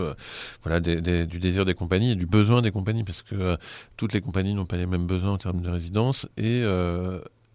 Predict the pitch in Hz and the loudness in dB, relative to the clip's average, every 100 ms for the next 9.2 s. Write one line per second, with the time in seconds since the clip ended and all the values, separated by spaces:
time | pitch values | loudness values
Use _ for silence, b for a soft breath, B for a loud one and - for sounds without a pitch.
0 | _ _ - 95 95 87 - 131 123 - | _ _ -6 -2 0 -2 -2 -4 -4 -2
1 | 107 95 85 B B B B - 92 85 | 2 2 0 B B B B -4 -2 0
2 | 101 92 - 110 110 - 135 110 95 92 | -2 -2 -2 0 0 2 4 4 0 -4
3 | 87 90 92 131 - 90 90 98 117 98 | -2 -2 0 -2 0 0 2 2 2 0
4 | 87 95 110 - - 107 - 98 90 B | -2 -2 -4 -4 -6 -6 -4 -2 -2 B
5 | B B - 90 85 87 - - 98 98 | B B -6 -4 -4 -4 -4 -2 2 4
6 | 110 135 131 104 92 87 85 85 82 85 | 4 4 4 4 4 2 0 0 -2 -2
7 | - 98 92 - 107 120 98 87 120 - | -2 -2 -2 -2 -2 0 0 0 -4 -4
8 | - 95 - 120 92 - 92 87 85 87 | -8 -10 -12 -14 -14 -10 -6 -6 -4 -4
9 | 110 135 | -4 -6